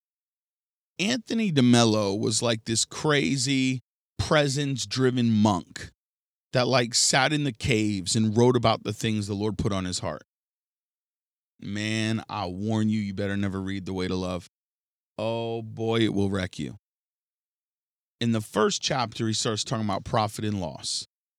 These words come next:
What is a gain on this earth? And then he starts talking about, like, I remember reading that and just weeping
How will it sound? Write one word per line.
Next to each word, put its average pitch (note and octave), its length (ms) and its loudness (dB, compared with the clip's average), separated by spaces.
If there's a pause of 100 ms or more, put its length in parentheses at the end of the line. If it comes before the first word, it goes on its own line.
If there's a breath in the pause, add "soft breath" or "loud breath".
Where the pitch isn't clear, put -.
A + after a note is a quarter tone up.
(1040)
What D#3+ 340 -4
is C#3 220 2
a B2+ 60 4
gain G2+ 800 -4
on G2+ 220 -4
this F#2+ 260 0
earth? - 360 -10
And B2+ 160 -4
then F3 140 -6
he C#4 80 -6
starts B2 300 -2
talking G#2 340 -2
about, G2+ 300 -10
like, A#2+ 160 -6 (640)
I E3+ 140 6
remember C#3+ 440 4
reading B2 460 4
that B2+ 340 0
and A#2 140 0
just G#2 220 -2
weeping G2 640 -2